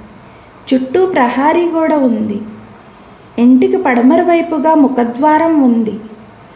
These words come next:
పడమర వైపు ప్రహారీ గోడకు ఇంటికి నడిమి స్థలంలో పువ్వుల తోట ఉంది. క్రింది అంతస్తు పడమరలో ఉన్న గదిలో నుండి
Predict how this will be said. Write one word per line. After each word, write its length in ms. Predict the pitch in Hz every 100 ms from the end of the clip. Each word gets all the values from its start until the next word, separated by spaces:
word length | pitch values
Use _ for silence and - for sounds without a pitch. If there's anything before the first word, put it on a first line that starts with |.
| - - - - 247
పడమర 380 | 233 262 349
వైపు 340 | 370 381 381 370
ప్రహారీ 600 | 349 254 240 277 320 339
గోడకు 720 | 311 311 311 - 247 226 220 - - - - - -
ఇంటికి 600 | 226 254 254 349 349 359
నడిమి 360 | 302 208 226 277
స్థలంలో 600 | - 330 320 302 277 294
పువ్వుల 440 | 285 247 202 254 311
తోట 320 | 302 294 285
ఉంది. 460 | 262 240 214 202 202 - - - - - - - -
క్రింది 420 | 254 269 381 381
అంతస్తు 540 | 277 262 330 330 349
పడమరలో 680 | - 240 226 262 294 311 320
ఉన్న 280 | 311 294 285
గదిలో 440 | 233 208 240 294
నుండి 520 | 294 277 262 240 226